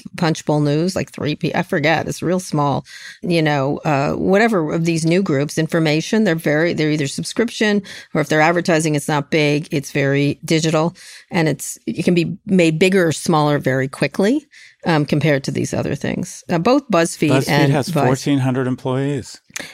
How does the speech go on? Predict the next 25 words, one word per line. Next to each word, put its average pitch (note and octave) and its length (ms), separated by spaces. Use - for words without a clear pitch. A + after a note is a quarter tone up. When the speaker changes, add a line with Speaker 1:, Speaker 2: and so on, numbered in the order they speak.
Speaker 1:
Yeah, F3+ 120
I - 60
know. F#3 160
Speaker 2:
I D#3 40
mean, A#2+ 100
Speaker 1:
Both F#3+ 80
Speaker 2:
think - 80
about - 140
it F#3 80
this F3+ 140
Speaker 1:
BuzzFeed. F3+ 100
Speaker 2:
way. - 100
Speaker 1:
Yeah, G3 140
it's - 200
a E3+ 60
lot. A3 260
It's - 160
a G2 60
lot C#3 180
of, G3+ 60
I, - 140
Speaker 2:
BuzzFeed, B2 560
Speaker 1:
I A#2+ 40
remember. F3+ 300
Speaker 2:
BuzzFeed, D3 300